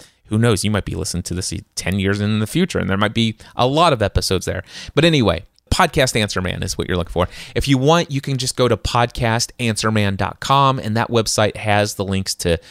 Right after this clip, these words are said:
Apple, Google Podcasts. I think it also has the link to Spotify, and there's the R S S feed there. So go check it out, podcastanswerman dot com. It's back.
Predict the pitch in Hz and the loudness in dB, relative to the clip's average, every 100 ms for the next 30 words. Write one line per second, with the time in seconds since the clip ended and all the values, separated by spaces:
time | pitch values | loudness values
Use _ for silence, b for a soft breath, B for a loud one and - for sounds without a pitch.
0 | B B _ 110 110 113 120 117 110 110 | B B _ -4 -2 2 2 4 2 -2
1 | b b - 107 123 123 110 117 117 - | b b -2 2 4 2 0 0 -2 0
2 | 110 104 101 104 - - - 95 - 104 | -2 0 0 -2 -6 -8 -10 -10 -6 0
3 | 104 101 104 98 95 92 - 95 90 95 | 0 2 0 2 0 0 -4 -8 -6 -4
4 | 95 101 - - 95 92 87 87 82 - | -4 -6 -8 -4 -2 -2 0 0 -2 -2
5 | - - 117 113 117 117 120 110 107 104 | -2 2 2 4 2 0 2 2 4 2
6 | 104 - B B 151 180 190 180 165 - | 0 -4 B B 0 4 4 4 0 2
7 | 139 127 117 - 104 - 101 95 - 85 | 6 6 6 2 -2 -2 -8 -10 -8 -6
8 | 85 - b b b _ - 101 101 92 | -8 -12 b b b _ 4 6 6 4
9 | _ _ _ _ _ _ - 143 156 131 | _ _ _ _ _ _ 0 2 4 2
10 | 113 98 - 120 117 113 98 92 90 92 | 2 2 0 0 2 2 2 0 -2 0
11 | 92 90 87 - 98 98 - 131 - 107 | 0 0 -2 0 0 0 0 -2 2 2
12 | 101 98 | 2 0